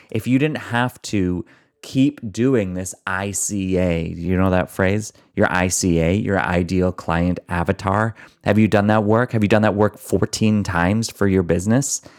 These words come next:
I get it. I'm with you in that. And it's tiresome and it's tiring 'cause you're guessing, "Well, who do I want to hear this? Who do I think that this product is for? Who do I think I can attract? Who are they? Where do they live? How old are they?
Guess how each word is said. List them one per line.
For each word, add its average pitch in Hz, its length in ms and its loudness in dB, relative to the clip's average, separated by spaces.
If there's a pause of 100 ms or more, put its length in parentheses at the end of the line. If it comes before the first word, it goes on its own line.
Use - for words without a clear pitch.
(180)
I 98 100 2
get 98 200 4
it. 78 180 -2 (280)
I'm 98 160 2
with 98 180 4
you 85 160 2
in 82 120 0
that. 92 280 -6 (420)
And 90 100 0
it's 87 160 -2
tiresome - 680 0 (200)
and - 60 -4
it's 90 100 -6
tiring 110 480 2
'cause 98 120 -4
you're 117 120 4
guessing, 95 760 -4
"Well, 98 120 0
who 139 260 -2
do 160 160 0
I 151 80 0
want 110 380 -2
to 110 120 -8
hear 120 220 0
this? 85 280 -4 (240)
Who 135 60 -2
do 135 100 4
I 131 80 4
think - 420 -4
that - 160 -4
this 110 160 2
product 98 440 0
is - 100 -10
for? 98 400 0 (220)
Who 139 100 0
do 147 80 6
I 127 120 4
think 139 380 -2 (200)
I 107 160 2
can 98 200 -4
attract? 98 520 -2 (200)
Who 123 180 4
are 117 160 4
they? 92 100 2
Where 95 220 2
do 117 100 4
they 104 140 2
live? 104 240 4
How 113 180 0
old 107 300 2
are 98 100 2
they? 87 220 -2